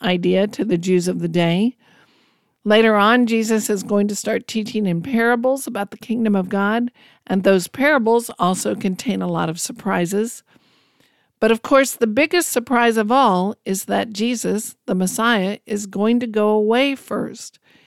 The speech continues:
He is not yet here to stay. The kingdom will come in its fullness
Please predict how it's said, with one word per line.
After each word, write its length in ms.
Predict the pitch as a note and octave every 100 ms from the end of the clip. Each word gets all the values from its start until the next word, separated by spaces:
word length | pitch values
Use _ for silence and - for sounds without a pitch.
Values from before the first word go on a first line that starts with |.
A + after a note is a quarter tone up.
| _ _
He 240 | - A3+
is 180 | A3 G#3+
not 320 | G3+ A3+ -
yet 300 | A3 A3 A3+
here 420 | G#3 - G3+ F#3+ F#3
to 180 | -
stay. 580 | F3+ - G3 E3+ - - _ _ _ _ _ _
The 100 | -
kingdom 500 | G3 - C4 C4+ C#4 A3+
will 240 | B3+ C#4+
come 360 | - - B3+ A#3+
in 80 |
its 160 | A3 G#3
fullness 640 | - B3 C4 G3+ E3+ F3